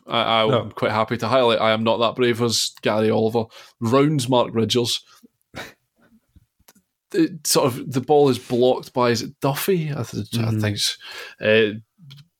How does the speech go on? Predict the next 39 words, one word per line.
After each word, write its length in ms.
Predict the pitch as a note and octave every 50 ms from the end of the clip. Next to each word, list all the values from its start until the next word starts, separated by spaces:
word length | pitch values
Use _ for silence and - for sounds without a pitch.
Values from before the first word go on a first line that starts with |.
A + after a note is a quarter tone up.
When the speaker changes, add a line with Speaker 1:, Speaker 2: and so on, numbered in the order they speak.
| _ - - - -
Speaker 1:
blocked. 260 | B2+ B2+ - A2+ -
Sorry, 240 | B2+ A#2+ A2+ A2+ G#2+
Diaz. 400 | - C3+ C3 B2 A2+ G#2 - -
It's 220 | - - A#2+ A2
blocked 280 | - - D#3 D3+ C#3+ C3
by 60 | C3
Robbie 200 | B2+ A#2+ A2+ A2
Diaz. 280 | - A#2+ A#2 A2+ A2+
Looks 220 | - D#3 E3+ E3+ -
as 60 | -
if 100 | D3 A#2+
it's 80 | A#2+ G#2+
about 240 | - A#2+ A#2 A2+
to 80 | A#2 A#2
go 240 | A2 A#2+ A2 A2 A2
out. 60 | G#2 - - - - - - - _ _ _ - -
Oliver 240 | C#3 C3+ B2+ A#2+
has 180 | G#2 A#2 A2 G#2+
another 420 | G#2+ A2+ B2 C#3+ F3 F3 D#3+ C#3+
shot, 520 | A2+ G2+ - - - B2+ A2+ A2+ - - - _ - - _ _
at 140 | - - G#2+
which 240 | A2+ G#2+ F#2+ - -
point 260 | - A2+ A2 G#2 - _ - -
Devine 560 | - A#2 A2 A#2 A2+ A#2 A#2 A#2 A#2 A#2 - _ _ - - _ _ _ _ _ _ _
just 180 | - - - -
sort 160 | - E3 D3
of 60 | C3
lies 380 | B2+ B2+ C3 C#3 D3+ D3 D3 D3
down 220 | - D3 D3 E3
and 220 | F3+ F#3+ F#3 E3 E3
nods 220 | F3 F3+ F3+ F3
Speaker 2:
Yeah. 80 | G3 -
Speaker 1:
it 40 | F3
away. 320 | E3+ F#3 G3+ B3+ A3 F3 - -
Speaker 2:
<laughs> 100 | - - - - -
Speaker 1:
It's, 400 | D#3+ E3+ - - - - - - - _ _ _ _
I 100 | - D#3
really, 280 | D3+ D3 D#3+ E3 F3 E3
I, 60 | D#3